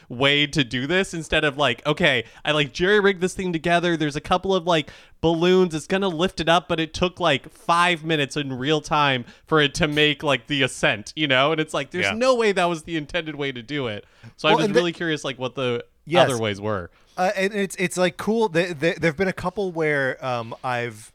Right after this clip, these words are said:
Speaker 2: uh, you've been doing, like, those balloon things, uh, and I'm like, "Oh, shit, I wish I still had that balloon." And I'm like, "Wait a minute, I can reverse time and bring it back down to me."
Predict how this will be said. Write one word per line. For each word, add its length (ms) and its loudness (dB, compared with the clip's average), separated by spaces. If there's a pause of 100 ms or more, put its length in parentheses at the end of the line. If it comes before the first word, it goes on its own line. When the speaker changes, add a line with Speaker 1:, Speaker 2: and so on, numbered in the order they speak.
Speaker 2:
uh, 260 -2
you've 260 -10
been 160 -8
doing, 240 -6
like, 160 -4
those 120 -4
balloon 480 -8
things, 440 -4 (340)
uh, 260 0
and 280 -4
I'm 100 -6
like, 220 -4 (120)
"Oh, 140 -2
shit, 260 -2
I 200 -6
wish 200 -8
I 80 -4
still 200 -8
had 160 -2
that 120 -2
balloon." 200 -6
And 100 -6
I'm 160 -8
like, 200 -20
"Wait 140 0
a 40 -6
minute, 240 -4
I 100 -2
can 180 -8
reverse 380 -2
time 260 -4
and 80 -8
bring 160 -6
it 80 -8
back 200 -2
down 260 4
to 60 -6
me." 220 -8